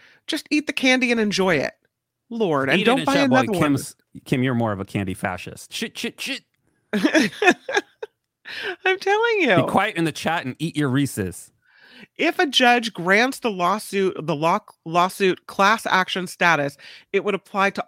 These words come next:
Speaker 1: all consumers within the state of Florida who bought the misleading Reese's products. The matter in controversy exceeds the sum or value of five million dollars,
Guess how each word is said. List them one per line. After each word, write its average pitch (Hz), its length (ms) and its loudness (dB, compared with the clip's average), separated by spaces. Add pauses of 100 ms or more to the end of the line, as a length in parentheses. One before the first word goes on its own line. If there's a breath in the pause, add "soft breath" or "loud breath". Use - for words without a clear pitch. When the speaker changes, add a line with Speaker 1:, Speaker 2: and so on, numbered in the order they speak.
Speaker 1:
all 233 280 -2
consumers 240 760 -4
within 175 260 -4
the 160 80 -4
state 202 300 -2
of 254 80 -6
Florida 196 460 0
who 151 100 -4
bought 156 300 -2
the 151 60 -2
misleading 185 640 -4
Reese's 156 380 -6
products. - 500 -4 (380 loud breath)
The 180 100 0
matter 196 380 4
in 247 120 -2
controversy 196 720 -2
exceeds 233 540 -4
the 214 80 -4
sum 220 400 -2
or 190 80 2
value 196 480 0
of 156 140 -2
five 208 420 0
million 202 460 -4
dollars, 151 520 0